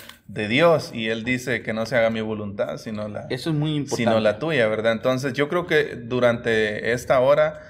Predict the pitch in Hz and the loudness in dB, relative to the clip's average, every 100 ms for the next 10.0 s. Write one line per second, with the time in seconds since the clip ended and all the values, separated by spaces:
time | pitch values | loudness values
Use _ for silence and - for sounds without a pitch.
0 | - - - 120 117 110 113 127 147 151 | -20 -12 -4 -4 -2 0 2 2 0 0
1 | 156 151 147 151 151 123 120 135 131 117 | -2 -2 -4 -4 -2 2 2 2 2 4
2 | 120 127 143 233 214 - 170 123 139 143 | 4 4 2 0 0 2 0 2 0 2
3 | 147 135 135 135 117 190 156 131 131 117 | 2 4 2 2 0 0 -2 0 2 2
4 | 120 143 170 - - - 101 120 131 135 | 0 -2 -4 -12 -14 -6 2 2 4 2
5 | 113 113 113 139 165 156 120 131 131 - | 4 4 2 -2 -2 -2 0 0 0 0
6 | 131 113 120 139 165 - - - 117 123 | 0 0 0 0 -2 -12 -20 -8 -2 -2
7 | 131 123 113 120 131 131 135 135 131 120 | 0 -2 -2 0 -2 -2 -4 -4 -2 0
8 | 110 120 127 123 123 113 107 107 110 117 | 0 0 -2 0 0 0 2 2 2 -2
9 | 107 120 135 156 165 165 127 113 107 | -2 0 0 0 -2 0 2 2 2